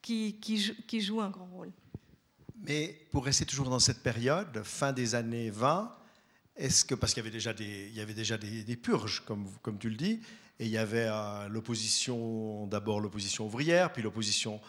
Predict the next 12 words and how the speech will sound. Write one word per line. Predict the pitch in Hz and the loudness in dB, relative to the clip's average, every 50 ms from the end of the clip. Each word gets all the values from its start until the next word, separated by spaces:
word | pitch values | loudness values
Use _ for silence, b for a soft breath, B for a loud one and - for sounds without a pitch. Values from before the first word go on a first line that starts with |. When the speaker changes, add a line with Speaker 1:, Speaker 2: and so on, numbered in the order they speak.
| B B B _ | B B B _
Speaker 2:
trotskiste, | - - 143 135 - - - 185 185 - - - - | -2 0 4 6 6 4 4 4 4 4 4 2 0
qui | - 113 | -2 -2
est | 98 | -2
quand | - 107 | 0 -2
même, | 107 110 107 104 101 | -2 -2 -2 -2 -2
euh, | 98 95 98 101 b b b b b b b _ - | -4 -6 -6 -8 b b b b b b b _ -12
euh, | 110 104 101 107 | -10 -8 -4 0
éliminée. | 117 120 123 131 147 170 196 240 254 214 143 110 | 0 2 2 2 4 4 4 4 4 4 4 4
On, | 104 101 101 107 107 104 104 107 110 | 2 2 0 -2 -4 -6 -8 -8 -8
on, | 110 104 107 113 110 110 | -6 -6 -6 -6 -6 -6
on, | 113 113 113 - 107 | -6 -6 -6 -8 -8
on, | 104 107 110 110 110 | -8 -6 -6 -6 -6